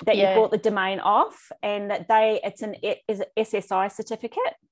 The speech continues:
Speaker 2: S S L,
Speaker 1: And
Speaker 2: yeah.
Speaker 1: S S L, that's what it is.
Speaker 2: But because they're not actually hosted, they're registered but not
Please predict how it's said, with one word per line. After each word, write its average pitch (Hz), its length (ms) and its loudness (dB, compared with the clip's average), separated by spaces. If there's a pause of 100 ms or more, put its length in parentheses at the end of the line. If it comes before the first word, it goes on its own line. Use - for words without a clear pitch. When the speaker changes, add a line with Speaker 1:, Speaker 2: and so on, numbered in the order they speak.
(440)
Speaker 2:
S 202 220 -2
S 196 240 2
L, 185 400 0
Speaker 1:
And 208 80 -10
Speaker 2:
yeah. 202 60 4
Speaker 1:
S 180 240 4
S 165 80 -4
L, 175 160 2
that's 180 200 -2
what 160 120 -6
it 160 80 -6
is. 180 100 0
Speaker 2:
But 233 140 0
because 277 380 2
they're 285 100 4
not 262 160 2
actually 220 420 -4
hosted, 202 840 -4 (760)
they're 196 120 2
registered 196 640 -2
but 180 140 0
not 180 240 -2